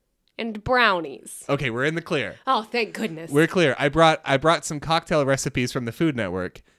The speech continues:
Speaker 2: and I brought a sausage ball recipe from the Food Network.
Speaker 1: My brownies are from the Food Network.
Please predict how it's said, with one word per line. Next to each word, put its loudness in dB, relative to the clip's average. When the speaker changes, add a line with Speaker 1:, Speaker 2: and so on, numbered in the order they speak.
Speaker 2:
and 0
I 0
brought 2
a 2
sausage -2
ball 2
recipe -4
from 0
the -4
Food 0
Network. -8
Speaker 1:
My -4
brownies 0
are -8
from -8
the -8
Food -10
Network. -14